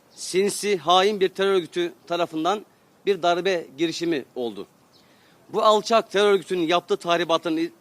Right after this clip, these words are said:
izlerini silmek hepimizin görevi. Bu bizim zorunluluğumuz, görevimiz. O hal hükümleri olmasaydı feto ile diğer terör örgütleriyle mücadelede zaaf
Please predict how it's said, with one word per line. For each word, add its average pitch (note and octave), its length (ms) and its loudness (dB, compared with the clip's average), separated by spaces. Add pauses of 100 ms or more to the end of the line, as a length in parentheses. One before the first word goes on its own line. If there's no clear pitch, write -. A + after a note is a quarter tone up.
(200)
izlerini E3+ 340 -4
silmek F#3+ 500 -4 (360)
hepimizin F3+ 480 -4
görevi. C#3+ 400 -2 (280)
Bu G#3 100 -2
bizim A#3 180 -6
zorunluluğumuz, F3 760 -2
görevimiz. D#3 560 -4 (960)
O G#3+ 120 4
hal A#3+ 120 6
hükümleri A3+ 540 0 (720)
olmasaydı F#3+ 800 2 (580)
feto A#3 340 2
ile D#3 260 2 (360)
diğer G#3+ 180 2
terör G#3 180 2
örgütleriyle F3+ 540 0 (140)
mücadelede F#3 720 0 (400)
zaaf E3+ 360 4